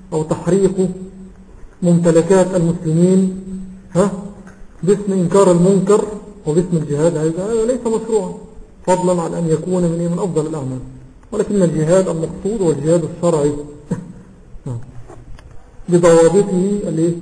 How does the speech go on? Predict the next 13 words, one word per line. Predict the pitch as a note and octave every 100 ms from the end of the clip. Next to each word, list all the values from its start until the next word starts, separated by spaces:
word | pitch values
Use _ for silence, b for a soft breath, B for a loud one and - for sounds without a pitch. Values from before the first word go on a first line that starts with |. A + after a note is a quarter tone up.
| - - - -
المعروفة | A3 F3+ D3 F3+ F#3 F3+
والمذكورة | E3+ E3+ E3 - F#3+ F#3+ F3+ F3 - - - - -
في | F#3+
أبواب | D#3+ E3+ E3
الجهاد | D#3+ D3 D3+ E3+ E3+ - - - - - -
في | E3+
كتب | F3+ F3 D#3+ -
الفقه، | - G3 F#3+ E3
وكذلك | D3 D3 E3 E3 -
في | E3+ E3 - - - - - - - -
بعض | F3+ D#3 D#3 - - - -
كتب | F3+ E3+
الاعتقاد. | D3+ C#3 - B2+